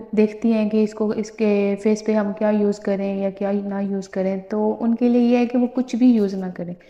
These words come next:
जैसे बच्चे का color है वैसे ही रहने दें। तो जैसे ही वो छिले से बाहर आएगा और दो से तीन month में होगा, वो दो से तीन माह का होगा जब बच्चा, उसका color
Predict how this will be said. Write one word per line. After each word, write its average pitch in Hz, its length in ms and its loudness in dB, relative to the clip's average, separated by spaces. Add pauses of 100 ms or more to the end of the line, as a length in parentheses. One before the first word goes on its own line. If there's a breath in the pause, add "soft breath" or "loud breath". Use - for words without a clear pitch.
(440 loud breath)
जैसे 226 340 4
बच्चे 240 240 4
का 247 120 6
color 226 260 2
है 240 80 4
वैसे 208 320 2
ही 254 160 4
रहने 208 300 0
दें। 220 180 2 (720 loud breath)
तो 233 280 6
जैसे 226 360 2
ही 247 260 6 (140)
वो 226 280 2 (360)
छिले 226 220 4
से 240 120 2
बाहर 214 300 0
आएगा 208 360 2 (260)
और 214 260 0
दो 208 180 2
से 226 140 -2
तीन 226 260 2
month 214 300 0
में 220 200 -2 (600)
होगा, 220 320 2
वो 233 160 2
दो 214 240 0
से 233 140 0
तीन 220 220 -2
माह 214 180 -2
का 220 140 -6
होगा 202 300 -4
जब 196 160 -6
बच्चा, 196 320 -6 (460 loud breath)
उसका 262 160 6
color 254 380 4